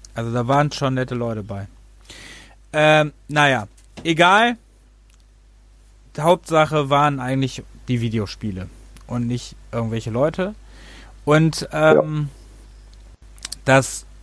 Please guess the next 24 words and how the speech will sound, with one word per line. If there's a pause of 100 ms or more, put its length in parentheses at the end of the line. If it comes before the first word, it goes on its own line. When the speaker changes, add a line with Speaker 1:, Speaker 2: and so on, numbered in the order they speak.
(160)
Speaker 1:
Ding
ist,
äh,
also
wie
gesagt,
es
waren
diesmal
weniger
Stände
als (960)
die
letzten
Male,
wo
wir
da
waren. (680)
Äh,
war
trotzdem
höllisch
voll.